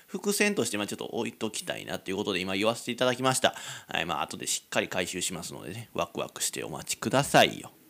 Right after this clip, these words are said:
うん、まあ、やけど、まあ、その、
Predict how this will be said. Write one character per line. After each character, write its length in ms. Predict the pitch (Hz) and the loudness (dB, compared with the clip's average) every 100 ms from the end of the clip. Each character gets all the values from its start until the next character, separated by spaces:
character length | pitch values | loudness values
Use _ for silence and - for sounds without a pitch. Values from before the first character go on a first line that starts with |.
| - | -20
う 40 | - | -18
ん、 20 | - - - | -18 -12 -4
ま 60 | |
あ、 40 | 117 | 4
や 200 | 139 185 | 4 4
け 240 | - 170 | 2 2
ど、 320 | 90 90 - - - - - - - | 2 0 -2 -10 -16 -14 -14 -12 2
ま 240 | 143 143 | 6 6
あ、 40 | |
そ 180 | 131 127 | 4 0
の、 640 | 117 113 113 113 113 113 | 2 2 4 4 4 4